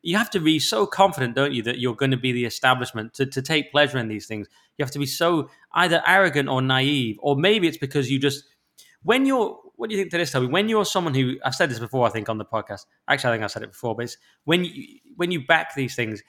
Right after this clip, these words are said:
it's because you're someone who thinks they'll always just naturally take the side of the establishment. You don't know what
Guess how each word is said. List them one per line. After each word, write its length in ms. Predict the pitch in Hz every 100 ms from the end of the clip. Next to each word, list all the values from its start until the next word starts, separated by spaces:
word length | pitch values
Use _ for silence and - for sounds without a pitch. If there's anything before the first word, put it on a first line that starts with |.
| _ _
it's 120 | 139
because 260 | 156 135 156
you're 140 | 156
someone 300 | - 175 156
who 320 | 139 156 135 135 _ _ -
thinks 300 | 170 160 -
they'll 160 | 147 139
always 580 | - 185 196 175 147
just 240 | 143 131 -
naturally 480 | 147 156 156 147 135
take 320 | - 156 147
the 80 | 139
side 300 | 151 139 131
of 80 |
the 80 | 123
establishment. 520 | 127 - 143 131 127
You 60 | 147
don't 140 | 208
know 80 | 190
what 280 | 151 185